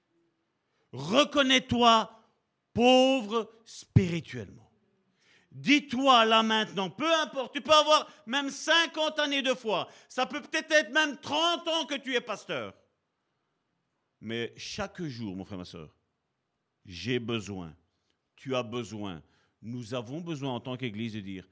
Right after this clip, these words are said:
Seigneur, je ne sais rien faire. J'ai besoin de toi.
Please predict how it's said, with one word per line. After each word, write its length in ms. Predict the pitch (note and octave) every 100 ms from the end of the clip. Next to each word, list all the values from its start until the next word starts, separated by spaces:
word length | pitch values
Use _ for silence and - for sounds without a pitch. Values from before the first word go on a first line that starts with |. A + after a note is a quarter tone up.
| _ _ _ -
Seigneur, 500 | - G#2+ F#2+ D#2+ D#2
je 100 | -
ne 100 | F2+
sais 160 | E2+ -
rien 220 | - F#2 -
faire. 320 | _ _ _ _ _ _ _ _ _ _ _ _ _ _
J'ai 240 | A#2+ G#2 C3+
besoin 840 | F#2+ D#2+ D3+ D3 G#2 A#2 B2 A2+
de 140 | F#2+
toi. 400 | G2 - - _